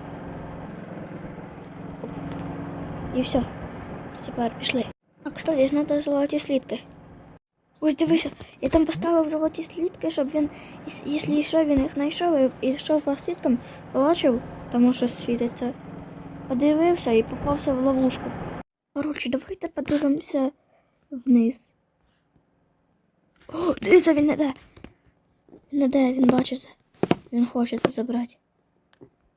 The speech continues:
Я це бачу. Він хоче це забрати просто. Ну, коротше,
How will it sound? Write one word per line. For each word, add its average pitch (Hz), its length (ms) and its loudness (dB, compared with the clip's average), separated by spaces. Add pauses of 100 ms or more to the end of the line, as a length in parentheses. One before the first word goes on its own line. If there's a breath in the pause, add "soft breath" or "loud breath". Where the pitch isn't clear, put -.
(400)
Я 262 60 -8
це - 120 -6
бачу. 240 340 -4 (1700)
Він 247 160 4
хоче 226 340 -4
це - 160 -16
забрати 233 440 -6
просто. - 260 -16 (1300 soft breath)
Ну, 254 100 -2
коротше, 262 380 6